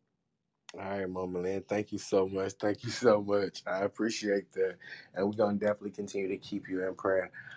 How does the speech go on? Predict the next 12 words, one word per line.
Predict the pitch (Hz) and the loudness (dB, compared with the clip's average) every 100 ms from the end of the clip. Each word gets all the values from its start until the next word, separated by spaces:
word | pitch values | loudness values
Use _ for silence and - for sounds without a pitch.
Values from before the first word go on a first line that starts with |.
| - | -4
um, | 95 95 | 0 0
and | 90 | 0
try | 92 90 | 4 4
to | 95 | 6
follow | 98 92 92 92 | 4 6 6 4
up | 85 | 2
with | 95 95 90 | -6 -6 -8
you, | 90 - - - - | -8 -10 -18 -16 -4
um, | 92 92 92 92 | 0 2 2 0
and, | 92 92 90 | -2 -4 -2
you | 98 | 2
know, | 92 87 | 2 2